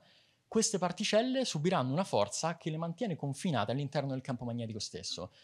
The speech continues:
E se vi mettete a ingegnerizzare un po' la questione utilizzando dei magneti superconduttori, eh, si può generare un campo magnetico che ha una forma cilindrica, al cui interno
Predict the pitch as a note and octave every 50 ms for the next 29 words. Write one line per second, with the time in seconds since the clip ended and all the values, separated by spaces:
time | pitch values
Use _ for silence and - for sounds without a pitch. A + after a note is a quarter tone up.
0 | - _ _ _ _ _ - F#3 - - G#3 F#3 G#3 A3 A3 - C#4+ A3+ E3 B2+
1 | B2+ C3 C#3 D3 D3+ D#3 D3 C#3+ C#3+ A2+ C#3+ E3 C3+ A2+ A2+ A2 - C3 G#2+ F#2
2 | G#2 G#2+ B2 B2 - - G#3 F#3 B2 G#2 G2 A2+ A2 A2+ A2+ D3 C#3+ C3+ A#2 A#2+
3 | A2+ G#2+ B2 C3 C3 A#2 A#2 - - A2 G2+ - - A2+ A#2 C3+ C#3+ - - F#2+
4 | F2+ F2+ B2 F3 - - _ _ _ _ _ _ _ _ _ C#3 B2 A#2 A2+ A2
5 | - C#3+ F#3 C#4 G#3+ C3 C3+ C3+ F3 A#3+ B2+ G#2+ G#2 A2 - - A3 G#3+ - -
6 | C3+ D3 G3 G#3+ D#3 A#2+ G2 F#2+ - G#2 - D#3+ G3+ G#3+ - _ _ _ _ _
7 | _ - F#3 E3+ C#3+ A#2+ A2+ A2 G#2+ A#2+ C3+ - - - C3+ A2+ G2 - B2 G2+
8 | F#2+ F#2 E2+ F2+ - D#3+ - B3+ B3 - _ - - - - _ _ _ _ -
9 | - _ _ _ - D#3 - - - A3 G#3 G#3 G3+ C3 A#2 F#2+ - C3 C3+ G3
10 | C4 C4